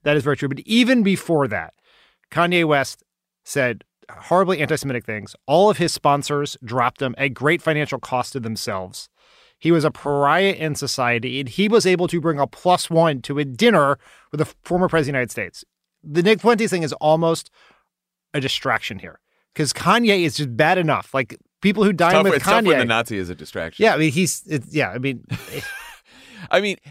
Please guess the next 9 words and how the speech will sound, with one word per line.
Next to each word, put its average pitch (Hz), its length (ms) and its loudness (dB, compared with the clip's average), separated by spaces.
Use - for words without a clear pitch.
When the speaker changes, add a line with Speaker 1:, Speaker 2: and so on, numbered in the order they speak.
Speaker 2:
that, 151 240 2
that 135 200 0
same 117 220 -4
Washington 107 320 -6
Post 95 240 -6
piece 87 220 -10
said 87 240 -8
that, 80 280 -8
um, 78 320 -10